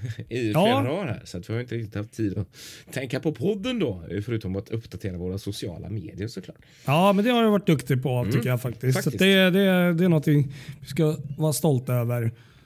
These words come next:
Speaker 1: Ja, verkligen, verkligen. Kristoffer Kullenberg Rotvall heter jag då. Alltså, det är ju den delen av podden som ko-, finns eller bor i Göteborg, rättare sagt.
Speaker 2: Och jag heter Patrik Leijlund och sitter i en ort någonstans, eh, runt omkring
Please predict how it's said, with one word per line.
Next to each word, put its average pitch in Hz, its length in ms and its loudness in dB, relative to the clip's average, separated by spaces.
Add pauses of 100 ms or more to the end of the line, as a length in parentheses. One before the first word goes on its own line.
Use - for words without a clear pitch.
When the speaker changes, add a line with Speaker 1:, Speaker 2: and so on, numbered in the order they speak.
(100)
Speaker 1:
Ja, 104 260 -2
verkligen, 120 480 -6 (100)
verkligen. 113 480 -4 (800)
Kristoffer 165 360 -4
Kullenberg 160 420 0
Rotvall 156 400 -6
heter 220 200 -6
jag 160 160 -2
då. 147 120 -2
Alltså, 156 360 -4
det 123 220 -6
är 135 60 -2
ju 127 160 -4
den 120 220 -6
delen 107 280 -4
av 110 100 -4
podden 92 440 -6
som 104 340 -6 (140)
ko-, 87 460 -6 (160)
finns 220 280 -4
eller 220 140 0
bor 180 380 -2
i 147 100 -2
Göteborg, 156 560 -2
rättare 90 280 -10
sagt. - 180 -16 (600)
Speaker 2:
Och 180 100 2
jag 185 200 6
heter 175 280 4
Patrik 156 500 2
Leijlund 156 400 4
och 208 80 0
sitter 202 380 2
i 190 220 4
en 202 160 4
ort 180 360 2
någonstans, 160 960 4
eh, 131 60 -4 (340)
runt 175 360 6
omkring 143 600 6